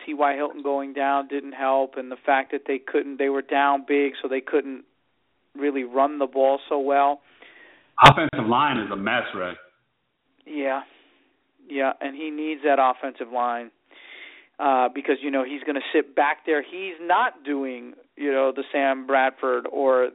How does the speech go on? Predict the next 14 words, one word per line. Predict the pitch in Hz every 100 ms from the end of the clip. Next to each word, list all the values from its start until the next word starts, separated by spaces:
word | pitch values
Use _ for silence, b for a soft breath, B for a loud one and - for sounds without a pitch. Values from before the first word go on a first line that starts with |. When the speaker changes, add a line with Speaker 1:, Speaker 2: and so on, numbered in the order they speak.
| -
Speaker 1:
the, | 131 127 123 127 135 135
uh, |
you | 143 151
know, | 131 131
dropping | 135 156 151 151
back, | 135 147 139 -
doing | 147 139
quick, | - 165 156 _
quick, | - 156 -
or | 151 147
Marcus | 147 135 139
Mariota, | 143 131 139 127
right? | 123 143 147
He's | 170 180